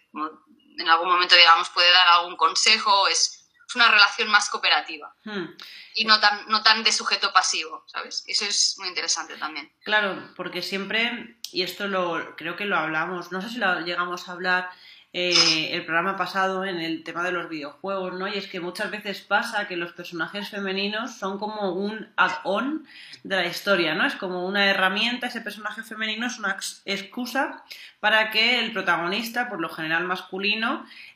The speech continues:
Speaker 2: eh, interaccione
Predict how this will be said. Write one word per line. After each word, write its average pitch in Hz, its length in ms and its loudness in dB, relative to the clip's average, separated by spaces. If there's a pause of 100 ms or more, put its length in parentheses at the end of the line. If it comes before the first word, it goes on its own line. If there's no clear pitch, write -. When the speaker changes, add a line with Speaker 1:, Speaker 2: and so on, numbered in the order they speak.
(100)
Speaker 2:
eh, 175 560 2 (800)
interaccione 196 1120 0